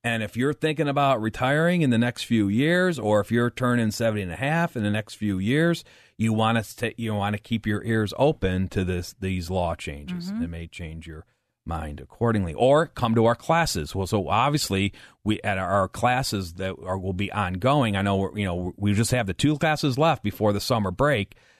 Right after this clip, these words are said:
Speaker 1: And then we'll pick 'em up again in the fall. I don't know if we'll have a final version passed by fall, but going into the twenty twenty year, I mean, I'm thinking they, they may wanna get this done before the twenty twenty election year, Carrie. We'll,
Speaker 2: Mm-hmm.
Speaker 1: we'll see. Um, but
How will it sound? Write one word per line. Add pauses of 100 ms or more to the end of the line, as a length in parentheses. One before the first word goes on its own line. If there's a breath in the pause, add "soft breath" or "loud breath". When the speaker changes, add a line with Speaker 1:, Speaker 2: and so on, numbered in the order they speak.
(120)
Speaker 1:
And
then
we'll
pick
'em
up
again
in
the
fall.
I
don't
know
if
we'll
have
a
final
version
passed
by
fall,
but
going
into
the
twenty
twenty
year, (240 loud breath)
I
mean,
I'm
thinking
they,
they
may
wanna
get
this
done
before
the
twenty
twenty
election
year,
Carrie.
We'll,
Speaker 2:
Mm-hmm.
Speaker 1:
we'll
see. (480)
Um,
but